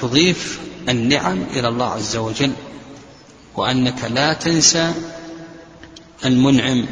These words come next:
والمتفضل الحقيقي الذي هو الله عز وجل. وسيأتينا إن شاء الله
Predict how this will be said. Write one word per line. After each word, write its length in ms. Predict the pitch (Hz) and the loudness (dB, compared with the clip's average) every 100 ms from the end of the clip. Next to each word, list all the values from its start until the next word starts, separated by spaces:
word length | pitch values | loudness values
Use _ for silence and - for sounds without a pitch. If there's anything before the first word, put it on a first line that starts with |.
| - - | -6 -2
والمتفضل 840 | 117 113 117 120 - 127 113 113 92 127 | 0 0 -2 -4 -2 -2 -2 -2 -4 -6
الحقيقي 760 | 120 - 120 139 165 - 175 180 - - - - | -4 -4 -2 -2 -2 -2 -6 -6 -10 -16 -10 -2
الذي 400 | 120 123 120 123 | 0 0 -2 -2
هو 140 | 110 | -2
الله 220 | 110 117 | -2 -2
عز 280 | - 104 113 | -2 -6 -6
وجل. 300 | 104 - 110 - | -6 -8 -8 -6
وسيأتينا 560 | - - 185 - 208 143 | -2 -2 -2 -4 -2 0
إن 60 | |
شاء 180 | 123 131 | 0 -2
الله 180 | 120 | -2